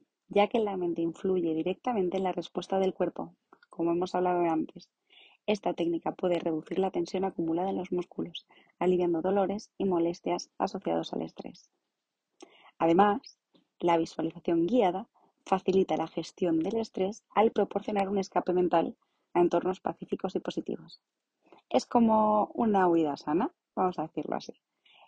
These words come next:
Este proceso ayuda a disminuir la actividad del sistema nervioso simpático, que básicamente es el responsable de la respuesta de lucha o huida del cuerpo, y aumentar la activación del sistema nervioso parasimpático, que como te comentaba antes, es el que promueve la relajación.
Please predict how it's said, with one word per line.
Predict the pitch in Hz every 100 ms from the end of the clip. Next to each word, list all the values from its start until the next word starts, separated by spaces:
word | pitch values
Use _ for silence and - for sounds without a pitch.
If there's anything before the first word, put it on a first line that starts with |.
| _ -
Este | 226 -
proceso | 190 190 170 -
ayuda | 170 165 160
a |
disminuir | 160 156 160 175 208
la | 190
actividad | 165 - 170 185
del | 208
sistema | - 185 196 190
nervioso | 180 196 208
simpático, | - 185 165 156 - _ _ _ _ - - - _ _
que | - 170
básicamente | 156 - 185 180 -
es | 202
el |
responsable | 190 185 - 160 - 185 190 208
de |
la | 185 165
respuesta | 165 - 170 196
de | 185
lucha | 160 165 - 190
o |
huida | 170 160 170 - _ -
del | 156 151
cuerpo, | 147 147 233 339 _ _ _ - - _ -
y | 202
aumentar | 185 175 170 220 - -
la | 180
activación | - 165 170 202 208
del | 196
sistema | 196 - 190
nervioso | 180 202 -
parasimpático, | 208 190 - 151 - - _ _ _ _ _
que | - 170
como | 156 147
te | 147
comentaba | 143 147 147 151 175
antes, | 170 156 156 -
es | 175 170
el | 165
que | 170
promueve | - 160 196
la | 196 185
relajación. | 165 165 160 165 156